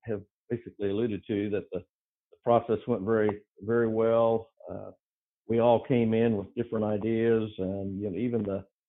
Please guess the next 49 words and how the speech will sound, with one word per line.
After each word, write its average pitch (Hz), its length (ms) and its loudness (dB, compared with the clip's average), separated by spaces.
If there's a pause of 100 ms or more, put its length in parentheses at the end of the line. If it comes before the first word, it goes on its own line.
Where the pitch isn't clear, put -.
the 110 80 -4
discussion 113 420 0
in 101 160 0
Denver 113 380 4
got 113 220 0 (100)
kinda 120 260 0
heated 110 420 2
at 98 120 0
a 104 80 -4
time 107 280 -2
or 98 60 -4
two, 117 340 -2
but, 104 220 -2 (100)
uh, 101 100 0 (540)
uh, 95 260 -2
this 117 260 -2
group 120 200 2
was 104 140 0
able 110 240 4
to 95 140 -6
come 117 180 0
together 110 480 2
and 90 140 -4
compromise. 110 840 2 (100)
And, 95 220 -4 (360)
and 107 480 0
w-, 113 260 -6
one 147 160 6
other 143 180 8
thing 127 200 2
I'd 110 100 4
like 117 220 2
to 90 60 -12 (120)
say 127 220 6
is 107 180 2
that 110 140 2 (100)
we're 113 140 -4
gonna 117 160 4
put 139 200 -2
this 117 200 0
in 110 80 0
effect 117 400 2
as 104 180 2
of 104 160 0
January 113 540 4
one 117 340 2
of 98 140 -4
twenty 120 260 0
twenty-one. 107 920 0